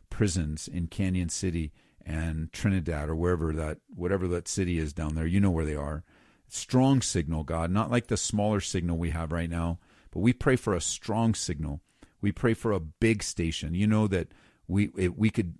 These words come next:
we would really like to do it just by replacing our Colorado Springs station, God. That's our heart.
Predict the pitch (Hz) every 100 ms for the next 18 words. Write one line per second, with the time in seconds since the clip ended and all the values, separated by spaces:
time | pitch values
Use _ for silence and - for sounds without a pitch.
0 | - 110 104 87 107 117 104 98 - 85
1 | 95 92 - 95 - 90 85 85 90 90
2 | - 104 101 104 87 82 _ _ - -
3 | 95 90 87 - - 85 82 - 73 76
4 | 73 73 78 80 90 - 78 - 80 71